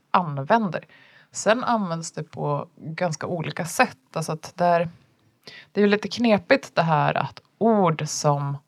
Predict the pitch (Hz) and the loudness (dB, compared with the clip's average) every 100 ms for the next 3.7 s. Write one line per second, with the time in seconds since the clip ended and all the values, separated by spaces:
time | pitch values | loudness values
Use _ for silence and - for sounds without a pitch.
0 | _ - - 175 151 156 208 - 196 160 | _ -12 -6 -2 2 2 2 2 2 2
1 | 143 135 143 139 139 - - - - - | 0 2 2 4 2 0 -4 -6 -4 0
2 | 202 - - 160 151 - - 160 160 151 | 0 0 -2 0 0 -4 0 4 4 2
3 | - - 151 143 147 139 139 | -12 0 2 2 2 0 0